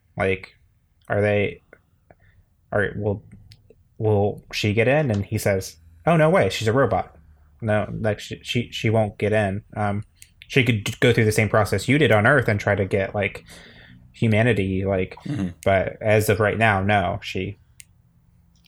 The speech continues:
Speaker 1: by the time she, by the time she passes, she probably will not get into heaven.
Speaker 2: So
Speaker 1: Um,
Speaker 2: then do we montage a scene now of Andrew gathering a robot army from hell to, um, basically
Speaker 1: I don't
Speaker 2: carve out robot heaven?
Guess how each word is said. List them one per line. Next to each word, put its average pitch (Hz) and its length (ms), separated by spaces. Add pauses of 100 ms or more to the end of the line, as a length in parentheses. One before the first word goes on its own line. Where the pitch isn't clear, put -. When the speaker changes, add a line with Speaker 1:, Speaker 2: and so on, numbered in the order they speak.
(140)
Speaker 1:
by 110 80
the 107 80
time 113 240
she, 107 340 (320)
by 113 120
the 107 80
time 113 200
she 107 180
passes, 101 640
she 107 120
probably 95 400
will 98 160
not - 220
get 95 120
into - 300
heaven. - 400 (240)
Speaker 2:
So - 180
Speaker 1:
Um, 123 40
Speaker 2:
then 139 300 (120)
do 135 100
we 127 80
montage 139 680
a 170 60
scene 110 320
now 98 340
of 90 360 (200)
Andrew 101 440
gathering 98 480
a 90 60
robot 87 320
army 87 280
from 85 220
hell 85 380
to, 82 500 (560)
um, 82 480 (240)
basically 113 460 (100)
Speaker 1:
I 131 60
don't 165 180
Speaker 2:
carve 113 60
out 87 240
robot 87 320
heaven? 104 380